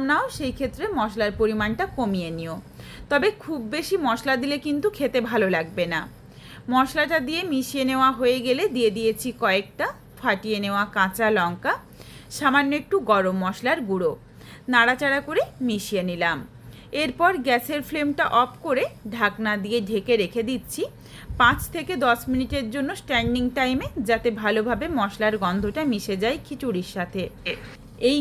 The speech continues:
খিচুড়িটার সাথে আমি ভাজা মশলা, কাঁচা লঙ্কা আর গরম মশলার ব্যবহার করলাম শেষে। আমার মনে হয়েছে এগুলো এই খিচুড়িটার সাথে ভালো যাবে। তোমরা চাইলে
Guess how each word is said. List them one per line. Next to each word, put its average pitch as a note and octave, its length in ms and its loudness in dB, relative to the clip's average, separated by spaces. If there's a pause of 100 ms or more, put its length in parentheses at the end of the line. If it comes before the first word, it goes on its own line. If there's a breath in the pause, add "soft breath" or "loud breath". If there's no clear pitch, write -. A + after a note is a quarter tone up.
খিচুড়িটার C#4 680 -2 (100)
সাথে C4+ 280 0 (300)
আমি A3 160 2 (160)
ভাজা G3+ 360 2
মশলা, A#3 540 2 (560 loud breath)
কাঁচা A3+ 380 0
লঙ্কা A3 480 0 (480)
আর C4 140 0 (140)
গরম G3+ 260 4 (100)
মশলার C#4 360 0
ব্যবহার G3+ 420 0 (100)
করলাম A3 340 2
শেষে। C#3 420 -6 (720 loud breath)
আমার C4 280 4
মনে C4+ 320 4
হয়েছে D4 320 -2 (200)
এগুলো A#3+ 280 -2 (180)
এই A#3+ 160 2
খিচুড়িটার A3 580 -4
সাথে B3+ 180 -6 (120)
ভালো F3+ 180 -2 (100)
যাবে। E3+ 240 -2 (540 loud breath)
তোমরা C4+ 300 4
চাইলে C4+ 380 0